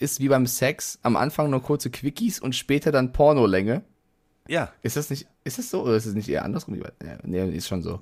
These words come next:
Speaker 2: Ja, ja.
Speaker 1: <laughs> So, sch-
Speaker 2: Obwohl, dann wird's irgendwann, in den nächsten Jahren werden die Folgen dann wieder ganz kurz und lustlos.
Speaker 1: <laughs> Nein, nein,
Speaker 2: Ähm,
Speaker 1: bitte nicht.
Speaker 2: dann brauchst du eine Pille für die Pille. Aber das ist ja, das ist ein anderes Thema jetzt.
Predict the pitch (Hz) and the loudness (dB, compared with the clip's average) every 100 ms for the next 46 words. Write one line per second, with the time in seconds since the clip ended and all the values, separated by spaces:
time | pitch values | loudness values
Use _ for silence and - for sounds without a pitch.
0 | 67 - - - - - 87 180 165 - | -12 -16 -10 -6 -6 -8 4 6 6 2
1 | - - - - 160 - - 127 123 208 | -14 -14 -10 -2 0 0 -4 -4 4 6
2 | 156 160 196 208 208 202 196 185 175 151 | 6 4 4 2 4 0 2 0 0 0
3 | 147 190 208 220 196 180 180 170 175 170 | 0 -2 0 0 2 4 2 4 2 2
4 | 156 156 147 151 - 135 123 - _ _ | 2 2 2 0 2 2 0 -8 _ _
5 | - 185 143 160 - 135 127 113 - - | 2 4 6 4 4 0 0 0 4 4
6 | 190 - - - - - - - - 302 | 4 0 -2 -10 -10 -12 -14 -4 2 4
7 | 262 247 226 226 208 190 - 156 180 - | 6 6 6 6 6 2 2 4 2 2
8 | 165 185 190 180 156 156 175 160 147 135 | 0 6 8 8 6 6 4 4 0 0
9 | 170 151 139 127 139 139 196 196 170 - | 4 4 2 -2 -2 2 2 2 0 2
10 | 262 165 131 107 107 95 - 170 233 247 | 2 0 -2 -6 -6 -8 -2 4 6 8
11 | 285 285 262 233 233 202 190 147 - 147 | 6 4 2 4 4 4 4 6 4 4
12 | 165 139 127 107 | 2 2 2 -2